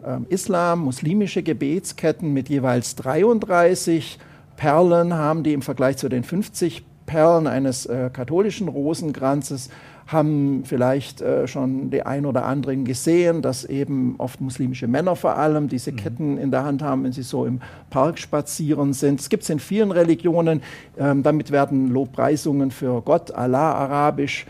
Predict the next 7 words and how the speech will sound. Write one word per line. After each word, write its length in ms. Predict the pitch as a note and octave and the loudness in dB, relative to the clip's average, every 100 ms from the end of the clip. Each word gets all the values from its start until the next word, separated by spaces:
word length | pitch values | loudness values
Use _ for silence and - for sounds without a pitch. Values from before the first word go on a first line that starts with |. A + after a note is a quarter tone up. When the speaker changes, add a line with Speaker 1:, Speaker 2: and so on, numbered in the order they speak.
| - | -20
Speaker 1:
verbunden. 1000 | - C3 - F3+ G#3 F#3+ - F#3 F#3 F3+ | -6 -2 4 6 6 2 -2 0 0 0
Äh, 200 | E3+ - | 0 0
es 140 | C3 - | -2 -6
gibt 220 | - - | -6 -2
die 100 | - | 0
auch 180 | B2+ - | 0 0
mit, 240 | B2+ | -2